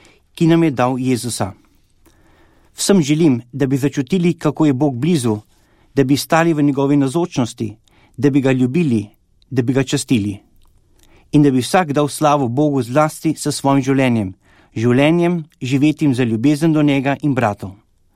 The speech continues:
Zaželel je tudi mir ljudem in spodbudil, da resnični mir ni ravnovesje nasprotujočih si sil, ni lepa fasada, za katero se skrivajo spori in delitve. Mir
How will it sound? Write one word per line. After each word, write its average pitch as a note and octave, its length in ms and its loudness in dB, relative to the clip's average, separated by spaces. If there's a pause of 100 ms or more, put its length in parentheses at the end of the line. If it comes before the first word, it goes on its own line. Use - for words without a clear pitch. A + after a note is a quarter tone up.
(500)
Zaželel E3 400 2
je F#3 80 2
tudi D3+ 240 0
mir F3+ 240 2
ljudem D3 440 0
in E3 80 -4
spodbudil, C#3+ 580 0 (380)
da C3 100 -2
resnični D#3 460 0
mir D#3 240 2
ni E3+ 160 2
ravnovesje D#3+ 520 0
nasprotujočih D3 640 -4
si D#3 100 -8 (100)
sil, A2 180 0 (640)
ni C#3 140 6
lepa C3+ 260 0
fasada, B2+ 640 -2 (100)
za C3+ 120 -4
katero C#3+ 320 0
se C3+ 160 -4
skrivajo C3 420 0
spori C3 420 0
in C#3 100 2
delitve. C3 460 -4 (680)
Mir F3 420 2